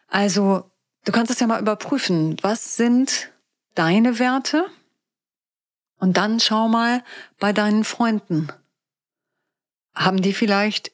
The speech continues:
ähnliche Werte wie du? Wahrscheinlich ja. Zusammengefasst. Menschen mit ähnlichen Werten sind uns sympathisch und Menschen mit entgegengesetzten Werten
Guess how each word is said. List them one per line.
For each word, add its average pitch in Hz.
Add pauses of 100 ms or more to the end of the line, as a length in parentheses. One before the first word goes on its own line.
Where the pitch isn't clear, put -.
ähnliche 185
Werte 160
wie 190
du? 196 (320)
Wahrscheinlich 170 (340)
ja. 170 (1400)
Zusammengefasst. 175 (200)
Menschen 226
mit 180
ähnlichen 240
Werten 220
sind 175
uns 170
sympathisch 165
und 185 (600)
Menschen 190
mit 180
entgegengesetzten 180
Werten 208